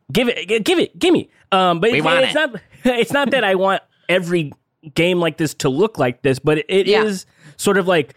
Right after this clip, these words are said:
Speaker 1: the look of the moment for that type of game. I think if you're gonna put out that game again, it, uh, you might as well, I think, do a little, have, you know, get the gang back together and, uh, and, and do
Speaker 2: Sure.
Speaker 1: a little H D two D.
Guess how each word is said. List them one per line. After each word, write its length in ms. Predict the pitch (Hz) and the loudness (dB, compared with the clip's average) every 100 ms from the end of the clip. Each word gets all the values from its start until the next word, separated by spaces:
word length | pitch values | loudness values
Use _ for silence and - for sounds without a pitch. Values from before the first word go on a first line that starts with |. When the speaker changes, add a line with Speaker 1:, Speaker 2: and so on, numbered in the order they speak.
| _ _ _ _ | _ _ _ _
Speaker 1:
the 120 | 147 | 0
look 260 | 165 185 190 | 2 2 2
of 140 | 175 143 | -2 0
the 80 | |
moment 460 | 139 143 143 135 - | 2 2 2 -2 -4
for 160 | - 147 | -2 0
that 280 | 139 135 - | 0 -2 -4
type 200 | 139 127 | -4 -4
of 140 | 110 | -4
game. 260 | 123 113 76 | -4 -4 -6
I 80 | |
think 240 | 98 120 101 | -6 -6 -6
if 100 | 139 | -2
you're 100 | 151 | -2
gonna 200 | 147 196 | 0 -2
put 200 | 156 - 180 | -2 -2 -2
out 220 | 165 - | -2 -2
that 220 | 156 139 | -4 -2
game 260 | 147 143 135 | -2 0 -2
again, 500 | 110 135 120 107 113 | -2 -2 0 -2 -2
it, 180 | 135 | -2
uh, 380 | 151 143 127 120 | 0 0 2 0
you 180 | 117 143 | -2 0
might 140 | 147 160 | 0 0
as 120 | 151 | 0
well, 380 | 147 135 123 - _ _ _ | 0 2 0 -6 _ _ _
I 80 | - | -6
think, 380 | 147 135 - _ _ 135 | -2 -2 -4 _ _ -2
do 200 | 165 165 | 0 2
a 20 | |
little, 420 | 147 143 131 127 131 | 2 2 2 0 -2
have, 240 | 143 110 - | -4 -4 -2
you 160 | 151 | 0
know, 200 | 131 107 - _ _ _ _ _ _ 135 | 0 -4 -10 _ _ _ _ _ _ -6
get 160 | 147 147 | -4 -4
the 60 | |
gang 300 | 139 151 143 | 0 0 2
back 180 | 131 127 | 0 -2
together 400 | 143 127 131 127 | -2 0 0 0
and, 120 | 135 | 0
uh, 40 | 143 | 0
and, 520 | 131 131 156 143 143 | 0 0 -2 -2 -2
and 200 | 135 135 | 0 0
do 80 | 147 | 2
Speaker 2:
Sure. 140 | 160 | 2
Speaker 1:
a 20 | |
little 240 | 139 135 131 | 2 0 0
H 180 | 143 135 | -2 -2
D 120 | 151 | -4
two 200 | 131 151 | -2 -2
D. 260 | 135 123 | 0 -2